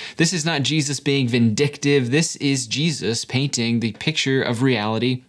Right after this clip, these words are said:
as it actually is. This is the beauty of God's upside down kingdom. And so to see this and to see that this is not just a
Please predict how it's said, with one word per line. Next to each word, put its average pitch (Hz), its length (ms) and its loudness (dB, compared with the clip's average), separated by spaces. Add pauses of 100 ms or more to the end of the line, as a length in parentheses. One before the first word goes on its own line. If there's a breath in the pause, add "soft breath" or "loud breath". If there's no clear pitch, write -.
as 107 160 -4
it - 180 -12
actually 139 540 0
is. - 380 -2 (760 loud breath)
This 151 180 4
is 151 160 -2
the 147 100 2
beauty 143 380 2
of 120 100 0
God's 123 400 0
upside 131 560 0
down 113 320 0
kingdom. 180 480 2
And 110 160 0
so - 200 0 (280 loud breath)
to 139 100 0
see 247 320 0
this 117 420 2
and 120 100 2
to 131 80 0
see 160 220 0
that 151 180 4
this 139 160 2
is 127 120 -6
not 143 260 0
just 135 220 0
a 123 160 0